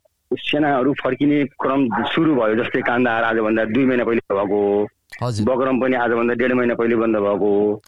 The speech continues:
Speaker 2: हजुर।
Speaker 1: अ, लगायतका धेरै क्याम्पहरू बन्द भइसकेपछि अब बिस्तारै यो क्याम्प पनि बन्द हुन्छ भन्ने हामीलाई थाहा थियो र हामी अब घर जान्छौँ, सेप्टेम्बर दसभन्दा अगाडि नै हामी नेपाल जान्छौँ भन्ने कुरा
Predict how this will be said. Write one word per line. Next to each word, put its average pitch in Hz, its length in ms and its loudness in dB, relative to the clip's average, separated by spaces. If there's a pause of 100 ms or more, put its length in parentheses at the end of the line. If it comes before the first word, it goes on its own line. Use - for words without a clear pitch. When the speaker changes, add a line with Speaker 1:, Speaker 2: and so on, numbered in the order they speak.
Speaker 2:
हजुर। 104 560 -6
Speaker 1:
अ, 110 40 0
लगायतका 139 500 0
धेरै 139 460 0
क्याम्पहरू 131 340 0
बन्द 123 240 0
भइसकेपछि 107 640 0
अब 117 580 0
बिस्तारै 127 480 0
यो 123 160 2
क्याम्प 113 240 -2
पनि 127 120 2
बन्द 113 280 0
हुन्छ 101 280 0
भन्ने 104 280 0
हामीलाई 101 280 -2
थाहा 113 100 -2
थियो 143 260 0 (380)
र 135 40 0
हामी 123 240 2
अब 135 300 0
घर 120 180 0
जान्छौँ, 135 320 0
सेप्टेम्बर 127 400 0
दसभन्दा 120 380 0
अगाडि 117 240 0
नै 135 120 2
हामी 113 220 0
नेपाल 110 240 0
जान्छौँ 113 320 0
भन्ने 98 240 0
कुरा 113 220 0